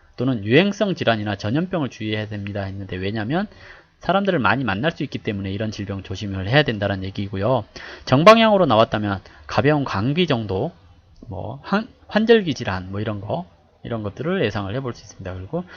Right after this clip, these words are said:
중병이 아니고 가벼운 질병이라고 얘기를 해주시는 거고요. 역방향이라고 한다면 좀 신경을 써야 되는 질병입니다라고 얘기를 해주시는 게 좋습니다.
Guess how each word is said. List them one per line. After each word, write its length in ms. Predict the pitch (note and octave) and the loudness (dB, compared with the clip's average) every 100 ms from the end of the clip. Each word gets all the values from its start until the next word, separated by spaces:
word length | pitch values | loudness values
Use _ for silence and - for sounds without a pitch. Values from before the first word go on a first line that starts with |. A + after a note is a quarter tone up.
| - - | -20 -10
중병이 480 | - C#3 E3+ F#3+ C3+ | 0 2 4 4 2
아니고 260 | G#2 G#2 | -2 -4
가벼운 500 | - G#2+ C3+ F3+ D3+ | -4 0 2 2 0
질병이라고 580 | - G#2+ A2 G#2 F#2+ G2 | -4 -4 -2 -2 -6 -6
얘기를 260 | F#2 G#2 A#2 | -8 -4 -4
해주시는 360 | C3+ G#2+ A2 G#2 | -4 -6 -10 -8
거고요. 520 | F#2+ - G#2+ A2+ D#3 - - - | -8 -6 -6 -4 -6 -10 -16 0
역방향이라고 800 | A#2+ - G3+ A3 G#3+ F#3 D3 B2 | 0 6 4 4 0 2 2 2
한다면 380 | A#2 G#2+ G#2 G2 - - | -2 -4 -4 -8 -16 -2
좀 180 | G3 E3+ | 0 0
신경을 420 | A3+ A3+ A#3 F3 | 0 2 2 0
써야 220 | G#3+ A3+ | 2 2
되는 220 | A3 F#3 | 2 -2
질병입니다라고 1000 | D3 C3 D3 D3 C3+ A2+ A2+ G#2 G#2 G2 | -2 -2 -2 -4 -4 -2 2 2 0 -4
얘기를 240 | F#2+ A2 | -8 -6
해주시는 360 | C#3+ C#3+ A#2 G#2 | -6 -6 -10 -10
게 60 | G#2+ | -10
좋습니다. 520 | G#2 - G2+ G2 | -14 -12 -8 -8